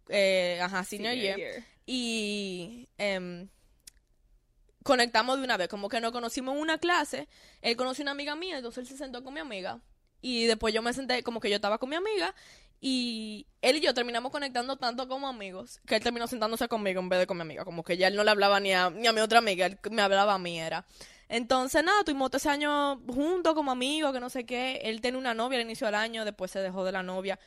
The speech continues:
Speaker 1: Después yo tuve un novio por un año, por un año y un
Speaker 2: Bro.
Speaker 1: tiempo, ¿entiendes? Y él y yo fuimos mejores amigos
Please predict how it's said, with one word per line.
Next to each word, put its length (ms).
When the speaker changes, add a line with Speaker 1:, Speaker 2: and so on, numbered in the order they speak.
Speaker 1:
Después 200
yo 140
tuve 180
un 140
novio 580
por 160
un 120
año, 500
por 180
un 140
año 260
y 80
un 100
Speaker 2:
Bro. 80
Speaker 1:
tiempo, 420
¿entiendes? 460
Y 160
él 160
y 60
yo 160
fuimos 380
mejores 360
amigos 480